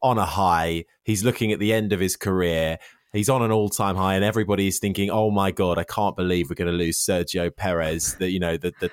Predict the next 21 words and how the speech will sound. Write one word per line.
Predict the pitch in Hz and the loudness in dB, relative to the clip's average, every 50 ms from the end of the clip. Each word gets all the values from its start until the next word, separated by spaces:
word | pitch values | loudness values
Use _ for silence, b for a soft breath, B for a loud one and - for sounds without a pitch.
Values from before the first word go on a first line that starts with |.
| - - | -8 -6
tire | - - 120 113 107 98 | -2 0 2 2 2 2
whisperer, | 92 101 95 - - - - 98 95 95 | 2 0 0 -2 -2 -4 -2 0 0 0
the | 98 | 0
man | 98 104 104 104 101 | 0 0 0 0 0
who's | 98 - | -2 -2
been | - 107 101 | -2 -2 -2
in | 95 | -2
Formula | 92 - - 101 98 98 98 95 | -2 -4 -4 -2 -2 0 0 0
One | 95 95 95 92 92 | 0 0 0 0 -2
for | - - 92 | -4 -2 -4
a | 90 | -2
decade | - - 104 98 - _ - 101 92 90 90 92 90 | -2 -2 -4 -4 -4 _ -2 -2 0 0 0 0 -2
and | 92 92 | -2 -2
always | 98 101 98 92 92 | 0 0 0 -2 -2
got | - 104 - - | -2 -2 -2 -2
the | 95 | -2
best | 85 - 98 92 - - | -2 -2 -2 -2 -2 -2
out | 92 87 | -2 -2
of | 87 85 | -2 -2
his | 85 - | -4 -6
car, | - - 101 90 78 78 78 78 | -6 -4 -2 -2 0 0 -2 -4